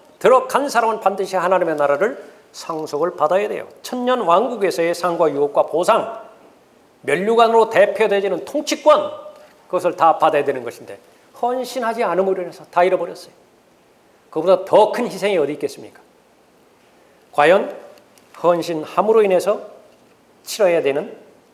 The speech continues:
희생의 대가가 큰 것인가? 헌신하지 않음으로 인해서 치러야 되는 희생의 대가가 더 큰 것인가? 헌신하지 않으면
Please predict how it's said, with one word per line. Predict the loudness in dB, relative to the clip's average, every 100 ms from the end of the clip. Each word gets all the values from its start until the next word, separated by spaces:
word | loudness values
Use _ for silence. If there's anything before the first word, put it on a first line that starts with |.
| _
희생의 | -12 -8 -6 -6
대가가 | -6 -6 -4 -6 -8
큰 | -12
것인가? | -10 -12 -16 -20 _ _ _ _ _ _ _ -12
헌신하지 | -6 -6 -8 -12 -12 -14 -18 -20 _ _ _
않음으로 | -8 -6 0 2 2
인해서 | 0 -8 -16 _ _ _ _ -16
치러야 | -8 -4 -4
되는 | -4 -8 -10 -14 -20 _ _ _ _ _ _ _ _ _ _
희생의 | -10 -6 -6 -6
대가가 | -8 -10 -10 -10 -14 -18 _ _ _
더 | -10 -8 -8
큰 | -12 -14
것인가? | -14 -18 -20 -20 _ _ _ _ _ _ _ _ _ _ _ _ _ -6
헌신하지 | -4 -4 -4 -4
않으면 | -4 -4 -6 -8